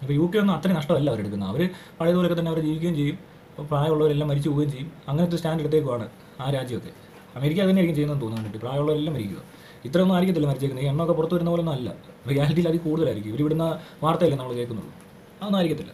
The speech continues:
പക്ഷെ എന്തായാലും ഈ പറഞ്ഞ സം-, സമയം, ഏ, നല്ലതായിട്ടാണ് എനിക്ക് തോന്നുന്നത് ചെറുപ്പക്കാരെ സംബന്ധിച്ച്. ആ, പേടിക്കാനുമില്ലെന്നേ. ഈ ഇത് കൊറോണ വന്നെന്ന് വെച്ച് ചെറുപ്പക്കാർക്കൊന്നും ഒന്നും സംഭവിക്കുന്നില്ല ലോകത്തെങ്ങും. ഇപ്പോഴും ടു to three percentage എന്തേ ഉള്ളൂ ഇവിടെ ഡെത്ത് റേറ്റ്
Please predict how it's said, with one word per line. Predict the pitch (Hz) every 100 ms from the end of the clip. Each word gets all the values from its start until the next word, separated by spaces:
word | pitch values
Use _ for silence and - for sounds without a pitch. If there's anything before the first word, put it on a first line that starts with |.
| -
പക്ഷെ | - - - - 135
എന്തായാലും | 156 180 151 139 123 - - - - - -
ഈ | 131 185
പറഞ്ഞ | 160 156
സം-, | 147 131 127 -
സമയം, | 123 143 196 - - - - -
ഏ, | 135 139
നല്ലതായിട്ടാണ് | 139 139 147 165 156 147
എനിക്ക് | 156
തോന്നുന്നത് | 143 127 139
ചെറുപ്പക്കാരെ | 147 143 147 147
സംബന്ധിച്ച്. | 120 123 117 151 - - - - -
ആ, | 120 131
പേടിക്കാനുമില്ലെന്നേ. | 156 185 202 214 170 131
ഈ | 123 160
ഇത് | 147 160 147
കൊറോണ | 135 147
വന്നെന്ന് | 165 147 151
വെച്ച് | 143
ചെറുപ്പക്കാർക്കൊന്നും | 143 135 151 147 139 143
ഒന്നും | 139
സംഭവിക്കുന്നില്ല | 139 131 143 143 135
ലോകത്തെങ്ങും. | 123 120 117 104 107
ഇപ്പോഴും | 117 160
ടു | 160
to | 156
three | 165
percentage | 160 156 143 156
എന്തേ | 143
ഉള്ളൂ | 127 120
ഇവിടെ | 117
ഡെത്ത് | 113
റേറ്റ് | 123 98